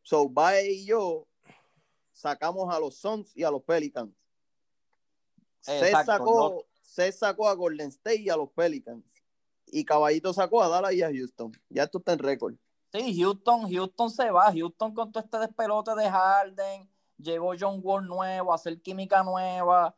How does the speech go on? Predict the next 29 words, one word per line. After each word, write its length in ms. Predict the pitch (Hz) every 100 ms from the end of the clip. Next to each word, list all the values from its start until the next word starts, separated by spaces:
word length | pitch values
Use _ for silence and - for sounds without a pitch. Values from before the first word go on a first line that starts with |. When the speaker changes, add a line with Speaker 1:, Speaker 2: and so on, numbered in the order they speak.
| _ _ -
Speaker 2:
eh, 300 | 160 165 165
los 200 | 165 165
tiradores, 880 | - 170 165 180 190 190 190 185 180
o 20 |
sea, 380 | 170 170 170 160
es 60 | 165
un 140 | 175
equipo 320 | 185 185 190 190
que 100 | 185
está 300 | - 190 190
en 120 | 185
desman-, 440 | 180 165 160 160 _
eh, 260 | 156 147 156
se 120 | 170
está 260 | - - 190
desmantelando 840 | 190 185 175 - 165 190 196 214
porque 280 | - 135 147
no 80 | 156
hay 100 | 175
química 460 | - 180 160 139
ahí. 260 | 143 170 156 _ _ _ -
Eh, 160 | 139 117
en 140 | 147
lo, 60 | 143
en 220 | 135 147
el 80 | 147
backstage 600 | 147 180 190 - 180 165 -
hay 180 | 160
guerra. 480 | 143 170 156 123 95